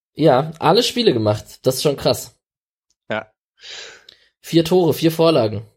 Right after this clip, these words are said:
Speaker 1: siebzehn Spiele in der Liga. Mm, wichtige Tore auch dabei gewesen und, ähm, ja, zieht viele Freistöße, muss man vielleicht an der Stelle noch sagen. Ähm, wird ihm oft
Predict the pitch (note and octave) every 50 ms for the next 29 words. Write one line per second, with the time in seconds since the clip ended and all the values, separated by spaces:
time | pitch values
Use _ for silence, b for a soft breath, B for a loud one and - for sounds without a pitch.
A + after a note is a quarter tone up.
0 | _ _ - - D3+ D3+ - - D3+ D3 - - C#3+ C#3+ D3 C#3 C3+ C3+ C3 C#3
1 | C#3+ C3 A#2 A2 G#2+ G#2+ - - - A2+ A#2+ A#2 A#2 A#2 A2+ A2+ - _ - -
2 | _ _ b b b b b b b b b b b C#3 F3 - - G3 D#3+ D#3
3 | D3+ - D#3+ F3 E3+ D3+ G#2+ F#2+ G#2 - A2 G2 G2+ G#2 G#2 G#2 G#2+ G#2 A2 A2
4 | G#2+ C3 C#3+ D3+ D#3 _ - - - A#2 A#2 A2+ A#2 A#2 A2+ - - - A#2 A#2
5 | A#2 A#2 A#2 A#2 A#2 A#2 A#2 G#2+ - _ _ _ _ _ _ b b b b b
6 | b b b b b b b b b b b b b b b b _ _ - B2+
7 | B2+ A#2+ A#2 D3 D#3+ D#3+ D#3 - - - - F3+ E3+ - - F#3+ F3+ E3 E3 -
8 | C#3 B2+ C#3 D3+ D3+ - - E3 F3 E3+ - G3 G#3 G3 G#3 F3 - - D#3+ D#3
9 | D3 D3+ D#3+ D#3 D3+ D3+ D3 D3+ D3+ - D3 D3 C#3+ C#3+ C#3+ - C#3+ C#3 C#3+ D3
10 | D3+ - - - B2 A#2+ B2 B2 B2 - - B2 - C#3 C#3 - - B2 C3 B2
11 | - B2+ C3 - - - - -